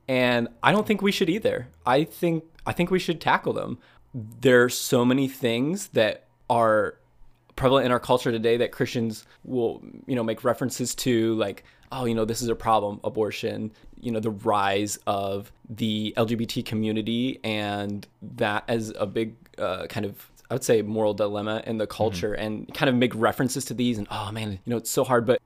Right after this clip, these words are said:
Speaker 1: I mean, in the way that we're, uh, progressing in the West here in America, this is gonna become a daily thing that we're dealing with.
Speaker 2: Yeah.
Speaker 1: And that's what we wanna explore.
Speaker 2: Absolutely. And, and the,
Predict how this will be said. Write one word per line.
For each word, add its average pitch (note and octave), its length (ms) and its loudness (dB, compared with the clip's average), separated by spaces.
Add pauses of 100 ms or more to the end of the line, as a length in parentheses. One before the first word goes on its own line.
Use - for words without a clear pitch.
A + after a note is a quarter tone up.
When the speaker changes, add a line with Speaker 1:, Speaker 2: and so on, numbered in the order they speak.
Speaker 1:
I C#3 80 4
mean, C3+ 160 6
in C3+ 160 2
the B2 100 4
way C3 240 4
that B2+ 160 2
we're, A#2+ 320 2 (160)
uh, G#2+ 220 2
progressing G#2+ 840 -2 (140)
in G2 420 -4 (300)
the A#2 100 2
West G2 400 -4
here A2+ 180 2
in G#2+ 60 -2
America, G#2+ 600 -2
this B2+ 180 2
is C3 80 -2
gonna B2+ 200 4
become A#2 500 -2 (300)
a A2 100 4
daily G2 440 -4
thing G#2+ 460 -8
that G#2+ 120 -2
we're G#2 120 -6
dealing G#2 320 -8
with. - 340 -10
Speaker 2:
Yeah. F2 140 -2
Speaker 1:
And G#2+ 180 2
that's F2 180 -10
what G2 120 -6
we G#2+ 120 -2
wanna A2+ 240 0
explore. A#2+ 460 0 (200)
Speaker 2:
Absolutely. E2 420 -6
And, F2+ 240 -4
and F#2+ 200 -4
the, E2+ 60 -4